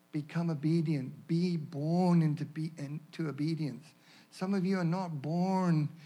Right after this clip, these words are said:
you haven't been birthed into obedience. You're still going over the same sins over and over and over. And it's not because you need delivering from demons.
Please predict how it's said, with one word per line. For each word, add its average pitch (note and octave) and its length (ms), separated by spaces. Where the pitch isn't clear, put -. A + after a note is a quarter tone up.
you E3+ 80
haven't E3+ 160
been E3+ 320
birthed F3 520
into F3 360
obedience. F3+ 680
You're F#3 120
still G#3 320
going G3+ 260
over G3 280
the F3+ 100
same F3+ 380
sins F3+ 460
over F#3 300
and D#3+ 140
over F#3+ 320
and E3 120
over. F3+ 360
And E3+ 140
it's F3 180
not G3+ 160
because F#3 320
you F#3+ 80
need F#3+ 220
delivering F3+ 560
from E3 220
demons. E3+ 500